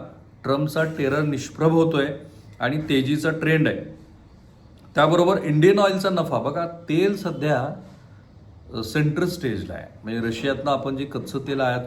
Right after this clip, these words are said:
करतो आणि नंतर रशियासह इतर युरोपियन राष्ट्रांना आणि जगाच्या बाजारपेठेत, इन्क्लुडिंग अमेरिका, त्यांना जे तेल विकतो,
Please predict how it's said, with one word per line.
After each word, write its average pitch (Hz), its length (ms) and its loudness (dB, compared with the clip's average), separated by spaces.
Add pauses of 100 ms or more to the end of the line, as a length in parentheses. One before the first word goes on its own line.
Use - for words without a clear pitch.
करतो 123 200 -8
आणि 135 100 -6
नंतर 120 300 -6
रशियासह 127 540 -4
इतर 123 300 -2
युरोपियन 123 460 -4
राष्ट्रांना 120 380 -4
आणि 127 160 -4
जगाच्या 117 380 -6
बाजारपेठेत, 120 640 -4
इन्क्लुडिंग 180 500 0
अमेरिका, 139 600 2 (420)
त्यांना 135 260 0
जे 160 120 2
तेल 147 280 -2
विकतो, 131 720 -4